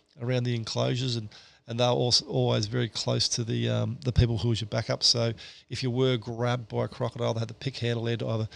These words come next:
jam into the crocodile's, um, mouth or, or give 'em a whack over the head to, uh, try and free you from their jaws. But, uh, luckily, um, we've never,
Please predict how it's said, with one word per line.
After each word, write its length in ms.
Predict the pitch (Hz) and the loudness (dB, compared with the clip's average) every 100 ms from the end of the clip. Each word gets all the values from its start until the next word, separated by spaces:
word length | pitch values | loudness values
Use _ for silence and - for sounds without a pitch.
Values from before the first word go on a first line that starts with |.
| - - | -18 -6
jam 280 | 139 143 139 | 4 6 6
into 100 | 117 | 2
the 80 | 120 | 2
crocodile's, 600 | 120 117 113 113 107 117 | 2 2 2 2 2 0
um, 220 | 110 110 | 0 0
mouth 260 | 120 120 | -2 -2
or, 180 | 120 117 | -2 -4
or 180 | 147 110 | -2 -4
give 120 | 113 | -2
'em 40 | 110 | -2
a 40 | |
whack 240 | 107 113 - | 0 0 0
over 120 | 113 | -2
the 100 | 113 | -2
head 240 | 113 113 - | -2 -4 -4
to, 240 | 110 107 | -6 -4
uh, 100 | 107 - | -6 -4
try 200 | 120 110 | -2 -2
and 100 | 104 | -2
free 200 | 113 110 | -2 0
you 80 | |
from 160 | 107 110 | -2 -2
their 100 | 104 | -4
jaws. 380 | 101 113 113 107 | -2 0 0 -2
But, 140 | - - - - - _ - | -6 -14 -20 -20 -20 _ -4
uh, 220 | 123 120 | 2 4
luckily, 520 | 123 160 147 135 127 123 | 8 6 6 4 6 6
um, 200 | 120 120 | 6 4
we've 160 | 113 | -2
never, 320 | 139 131 117 | 0 2 2